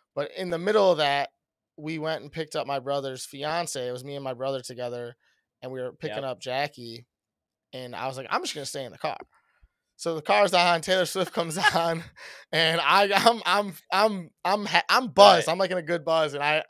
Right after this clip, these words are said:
Speaker 1: I was just lip syncing to fucking Taylor Swift, and I, and I put, "I'm in my <laughs> zone."
Speaker 2: That's what it was.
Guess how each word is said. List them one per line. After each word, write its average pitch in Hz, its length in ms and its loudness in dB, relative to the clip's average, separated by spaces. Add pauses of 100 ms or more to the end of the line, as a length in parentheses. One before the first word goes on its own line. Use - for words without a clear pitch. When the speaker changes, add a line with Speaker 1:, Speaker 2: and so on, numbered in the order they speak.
(280)
Speaker 1:
I 175 140 6
was 175 120 6
just 151 160 -4
lip 151 200 -2
syncing 160 380 -4
to 151 100 -2
fucking 151 380 -2
Taylor 156 340 -2
Swift, 175 420 0
and 156 100 -10
I, - 80 -4 (320)
and 202 100 10
I 208 100 12
put, 202 260 4
"I'm 190 180 4
in 175 120 4
my 165 180 2
<laughs> - 0 -
zone." 208 560 4 (960)
Speaker 2:
That's 202 340 8
what 180 200 2
it 135 80 0
was. 113 540 -6